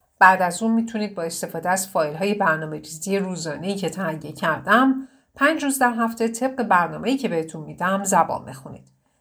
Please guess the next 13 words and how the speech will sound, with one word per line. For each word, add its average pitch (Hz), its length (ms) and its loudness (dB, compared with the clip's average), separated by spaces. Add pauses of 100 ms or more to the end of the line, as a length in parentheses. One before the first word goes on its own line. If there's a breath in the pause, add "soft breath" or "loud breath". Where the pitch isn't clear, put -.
توی 202 140 2
آزمون‌های 170 580 -2
آنلاین 175 480 -2
آکسفورد 180 520 -4
شرکت 208 500 0
کنید، 185 280 -6
تست‌های 180 460 -6
نرم 165 280 0
افزار 175 320 -2
آکسفورد 226 520 -2
رو 269 60 4
استفاده 233 440 0
کنید، 233 420 0